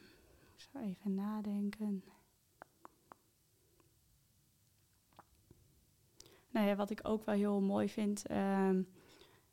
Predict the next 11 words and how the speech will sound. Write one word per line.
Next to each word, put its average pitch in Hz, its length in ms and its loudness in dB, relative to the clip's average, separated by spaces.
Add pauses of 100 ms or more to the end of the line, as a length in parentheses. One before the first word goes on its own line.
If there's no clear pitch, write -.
(580)
nou 202 240 4
ja, 180 120 4
dat 196 180 0
jij 220 140 0
ook 202 140 0
aangaf, 208 520 2
want 202 160 0
ik 202 120 -8
vroeg - 240 -10
me, - 100 -4 (240)
eh, 190 540 -2